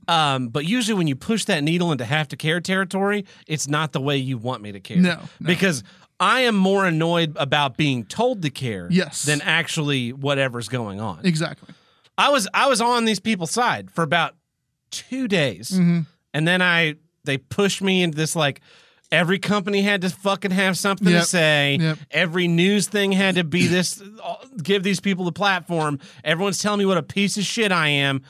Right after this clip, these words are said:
Speaker 1: And I was just like, "You know what? Fuck each and every one of you.
Speaker 2: Yep.
Speaker 1: I hope you get killed."
Speaker 2: Whereas I, I'm just, uh, I'm kinda just on cruise control.
Speaker 1: Yeah.
Speaker 2: <laughs>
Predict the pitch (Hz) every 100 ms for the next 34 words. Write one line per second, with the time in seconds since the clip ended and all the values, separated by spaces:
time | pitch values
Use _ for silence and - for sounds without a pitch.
0 | - - 160 170 175 170 202 180 160 185
1 | 208 269 311 - _ _ - 208 - 180
2 | 180 196 190 202 196 170 127 101 98 _
3 | _ _ _ - 175 180 233 214 233 196
4 | 175 131 117 - 117 139 - - - 214
5 | 233 196 214 262 254 220 214 240 - 214
6 | 202 190 220 240 226 185 190 - 208 -
7 | 160 - - _ _ _ _ - - -
8 | 110 98 - - 185 208 190 214 196 208
9 | 156